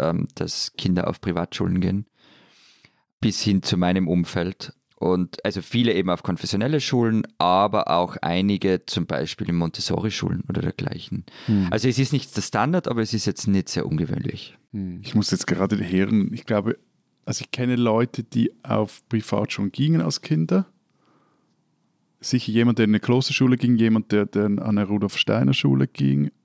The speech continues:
Speaker 3: Und ich kenne jetzt, glaube ich, jemanden, dessen Kind auf eine katholische Schule geht.
Speaker 2: Mhm.
Speaker 3: Aber das ist, das sind wirklich Ausnahmen. Ich muss jetzt wirklich etwas rumhirnen.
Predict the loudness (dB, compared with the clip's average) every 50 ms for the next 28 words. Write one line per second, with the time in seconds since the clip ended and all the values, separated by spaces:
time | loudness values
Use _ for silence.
0 | _ _ -4 -2 -2 -2 -2 -4 0 0 0 0 0 -4 -2 0 2 4 4 2
1 | 0 -4 -12 -10 -6 -2 -2 0 0 0 0 0 -2 -2 -2 -10 -12 -14 -16 _
2 | _ _ _ _ _ _ _ _ _ _ _ _ _ _ _ _ _ _ _ _
3 | -20 -20 -20 -20 -20 -10 -4 0 2 4 6 6 4 4 4 2 2 2 2 0
4 | 0 -2 _ _ -4 -2 -2 -2 -2 -2 -6 -6 -8 -10 -14 _ -16 -8 -2 0
5 | 2 4 4 4 2 2 0 -2 _ -10 -14 -14 -16 -18 _ _ _ _ _ _
6 | _ _ _ _ _ _ _ _ _ _ _ _ _ _ _ _ _ -4 -2 0
7 | 0 0 0 -2 -6 -4 -4 -4 -2 -4 -4 -6 -6 -6 -4 -4 -4 -4 -6 -8
8 | -10 -18 _ _ -6 -2 0 0 0 0 -4 -4 -2 0 2 4 6 6 6 4
9 | 2 2 2 0 0 0 -2 0 2 4 4 4 4 4 2 0 0 2 2 2
10 | 2 2 0 2 0 0 0 0 -2 -2 -4 -4 -4 -4 -4 -4 -4 -4 -2 0
11 | 2 2 4 4 4 2 2 0 0 -2 -4 -6 -8